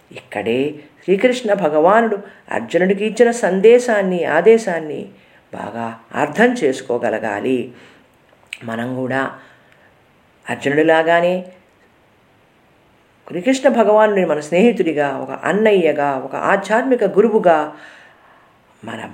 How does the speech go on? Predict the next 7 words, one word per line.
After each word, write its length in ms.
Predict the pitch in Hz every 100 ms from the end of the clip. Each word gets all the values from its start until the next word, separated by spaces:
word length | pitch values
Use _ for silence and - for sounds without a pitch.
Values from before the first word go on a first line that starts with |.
| -
భావన 300 | 135 135 139
ఏ 240 | 131 127
రకంగా 500 | 180 196 214 233 233
కలిగితే 480 | 233 220 208 220 226
ఆ 240 | 220 190 240
రకంగా 420 | 240 202 185 170
నిర్ణయించుకోవాలి. 1200 | 151 131 139 139 131 131 127 120 123 127 131 113